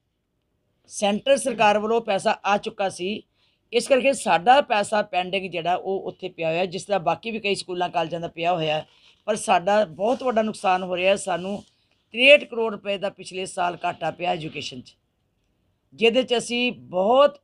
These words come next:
ਮੁਸ਼ਕਲ ਦੇ ਨਾਲ ਤਨਖਾਹਾਂ ਦੀ ਪੂਰਤੀ ਕਰ ਰਹੇ ਹਾਂ ਕਾਲਜਾਂ ਸਕੂਲਾਂ ਦੀ। ਸੋ ਇਹ ਸਾਡੀ ਮੇਜਰ ਪ੍ਰੋਬਲਮ ਜਿਹੜੀ ਸੀ ਉਹ ਇਹ ਸੀ। ਇੱਕ ਤੇ ਸੀਗੀ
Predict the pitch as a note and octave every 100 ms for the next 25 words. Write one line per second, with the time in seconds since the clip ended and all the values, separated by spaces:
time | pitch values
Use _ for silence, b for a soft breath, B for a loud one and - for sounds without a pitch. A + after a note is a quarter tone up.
0 | F#3+ F#3 A3 - B3 A3+ G#3+ G3+ G3 G3
1 | F#3 F#3 F3+ G3+ G3 G3+ F3+ - F3+ E3
2 | C3+ C#3 C3+ _ _ _ _ _ _ _
3 | F#3 F#3 F#3 - E3+ D3 C3 C3 _ _
4 | _ - A#3+ C4 B3 A3+ G#3+ G#3+ A3+ C#4
5 | D#4+ C#4 A#3 G3+ G3+ G3+ F#3+ F#3+ - G3
6 | F#3 - _ _ G#3 - A3 B3+ B3 B3+
7 | - _ _ _ _ _ G3+ G#3 - A#3
8 | A3 G#3+ A3 -